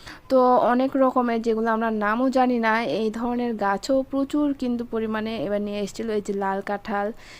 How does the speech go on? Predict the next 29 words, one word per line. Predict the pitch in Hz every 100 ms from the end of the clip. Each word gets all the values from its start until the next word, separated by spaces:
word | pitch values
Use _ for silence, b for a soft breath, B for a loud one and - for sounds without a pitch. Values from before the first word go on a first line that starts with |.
| B 247
এইটা | 269 294 285
একটু | 269 269
অদ্ভুত | 254 202 208 269 269
রকমের | 269 269 247 240
আম | - 208 226
দেখলাম, | 233 240 202 202 220
আমি | 214 208
দেখে | 208 -
একটু | 220 - 233 233
ইয়ে | 226 220
হইলাম, | 233 202 208 269 - B B B B 214
ব্ল্যাক | 208 220 220
স্টোন | 254 - 226
আম, | 214 190 185 247 285 254 - -
আমের | - 240 247
কালারটাই | 240 240 240 240 - 254 254 - - 208
অদ্ভুত | 226 214 277 -
রকমের | 233 226 226 -
আকর্ষণীয় | 208 233 240 247 220 208
একটা | 190 - 202
কালার, | 196 196 208
মাশাআল্লাহ, | 202 202 - 202 196 202 208
একদম | - 220 208 226 226 220 -
পার্পল, | 214 208 220 214 202
ডিপ | 240 240 -
পার্পল | 214 208 220 214
যেটা | 190 196
বলে | 196 196 220
সেটা। | 233 208 190 196